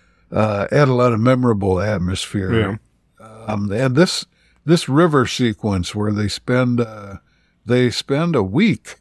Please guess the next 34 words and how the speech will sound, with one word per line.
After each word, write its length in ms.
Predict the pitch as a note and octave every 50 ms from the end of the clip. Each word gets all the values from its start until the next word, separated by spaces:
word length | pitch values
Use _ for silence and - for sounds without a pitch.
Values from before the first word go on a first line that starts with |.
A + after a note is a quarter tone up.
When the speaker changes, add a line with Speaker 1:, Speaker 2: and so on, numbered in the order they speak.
| -
Speaker 1:
going 300 | A2+ A2 G#2 G#2+ G#2+ G#2
down 240 | G#2 G#2+ A2 A2 G2+
the 120 | G2 F#2+ G2
river, 420 | G2+ G#2 G2+ F2 F2 E2+ E2+ E2+
it 120 | E2+ F2
turns 340 | - A2 G#2 G2 F#2+ F2+ E2+
out. 260 | G#2 G2+ - D#2+ - _ _ -
They 100 | G2 G#2
will 180 | G2+ G2+ G2
find 300 | F#2+ - - A2 G#2 G2+
out 200 | G2+ G2 F#2 F2
soon 220 | - - A#2+ G#2+ G2+
enough. 380 | F#2+ G2+ A2+ A2+ G2+ - _ _ _ _ -
This 480 | D#3+ A#2+ D3 F3+ F#3+ F3 - - - - - _
is 320 | - D3 D3 C#3 B2 A2
a 80 | B2 A#2
very 360 | G2 A2 B2+ C#3+ C#3+ C3+ A#2+
dreamlike, 880 | G#2+ G2+ G2+ G#2+ A2 A#2+ C3+ C#3 C3+ B2 A#2+ A#2+ B2 B2 B2 A#2+ -
atmospheric 1040 | G2 G#2 A#2 A2+ - G#2+ A2 G#2+ - - - B2 A#2 A#2 A#2+ A#2+ A2 G#2+ - _ _ _ _ _ -
nighttime, 800 | D3+ C3+ C3 B2+ G2 - - B2+ B2 A#2+ A2+ A2 G#2+ G#2+ G#2 - - _ _ _ _ _ _ _ _
uh, 380 | - - F#2 F#2+ F#2+ F#2 F2+ F2
sequence 680 | - - - B2+ A#2+ G#2+ - - F#2+ F#2 E2+ - - -
where 140 | A2 G2+ G2
they're 140 | F#2+ G2 F#2
just, 360 | F2+ G2 G2+ G2 - - - _ _ _ _ - - -
you 140 | F#2 G2
know, 120 | G2 F#2 F#2+ _ - E3+
slowly 680 | - - - A2 A2+ A#2 A#2+ A#2+ A#2+ A#2+ A#2 A#2 A2+
drifting 480 | G2+ F#2 A2 A#2 A2+ - - A#2 G#2+ G2+
down 280 | A2+ A#2 A#2 B2 A#2+ A2+
the 120 | A2+ A2
river, 480 | G#2+ G2+ F#2+ F2+ E2 F2 E2+ F2+ F2+ - -
and 160 | G#2 F#2+ G2
it's 220 | G2 - - -